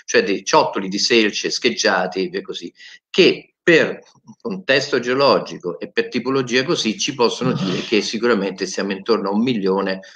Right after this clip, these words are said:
a circa ottocentomila anni. Bene, possiamo andare avanti con la nostra, eh,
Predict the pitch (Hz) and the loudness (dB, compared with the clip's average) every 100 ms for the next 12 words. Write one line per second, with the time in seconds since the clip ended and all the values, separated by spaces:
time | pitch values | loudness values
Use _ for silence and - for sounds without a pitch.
0 | - - 131 127 117 113 - 110 98 92 | -12 -6 0 2 2 0 2 2 2 0
1 | 95 90 87 90 - - - _ _ _ | -2 -4 -4 -8 -12 -20 -20 _ _ _
2 | - - _ - 147 104 90 113 - 117 | -20 -20 _ 0 2 4 0 -2 0 0
3 | 110 110 107 104 110 107 - 90 92 92 | 2 2 4 4 4 2 -2 -4 -2 0
4 | 98 95 - 92 92 87 90 87 80 78 | -2 -4 -4 -4 -4 -6 -6 -8 -8 -8
5 | 71 76 80 - | -10 -12 -12 -16